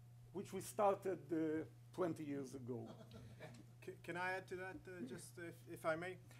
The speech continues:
Speaker 2: I think, uh, China and India are perhaps the best examples of countries where supposedly this should have been, uh, developed, um, in the same fashion. But you,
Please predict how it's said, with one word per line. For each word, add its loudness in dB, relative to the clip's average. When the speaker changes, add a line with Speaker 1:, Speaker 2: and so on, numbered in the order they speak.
Speaker 2:
I 2
think, 2
uh, 6
China 10
and 6
India 10
are 12
perhaps 10
the 2
best 10
examples 6
of 2
countries 6
where 4
supposedly 8
this 6
should 8
have 6
been, 8
uh, 2
developed, 10
um, 6
in 4
the 6
same 10
fashion. 12
But 10
you, 0